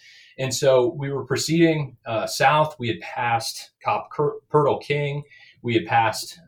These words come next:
uh, Bari Alai, and, uh, as well as Kop Monte. And we were proceeding south to, to Asadabad.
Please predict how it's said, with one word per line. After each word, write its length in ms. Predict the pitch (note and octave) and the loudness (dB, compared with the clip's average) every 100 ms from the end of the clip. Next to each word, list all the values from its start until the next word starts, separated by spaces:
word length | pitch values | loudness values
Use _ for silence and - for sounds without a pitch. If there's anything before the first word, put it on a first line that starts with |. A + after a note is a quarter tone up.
| G#2+ | -10
uh, 240 | G2 G2 | -6 -6
Bari 440 | - A#2+ A#2 B2+ | -4 0 2 2
Alai, 680 | A2+ G2+ A2 C3 C3 C3 B2+ - _ _ - | 0 2 4 4 4 2 -2 -10 _ _ -2
and, 340 | G#2+ G2 F#2+ - | 0 0 -4 -2
uh, 240 | F#2+ F#2 | 0 0
as 140 | A2+ G#2+ | -2 -2
well 180 | B2 A2 | -2 -2
as 100 | - | -2
Kop 260 | - A2 | 0 0
Monte. 560 | G#2 G#2 A#2+ - G2 F2 _ - | 0 -4 -4 -6 -10 -12 _ -10
And 100 | B2 | -4
we 80 | B2+ | -2
were 100 | A#2+ | -2
proceeding 400 | A#2+ - B2+ A2+ | -4 -4 -6 -4
south 400 | - A2+ A2+ - | 0 2 2 -2
to, 260 | A2+ G#2 - | -4 -4 -6
to 120 | - | -8
Asadabad. 680 | - - C3 C3 - - - | -6 0 2 2 0 -2 -4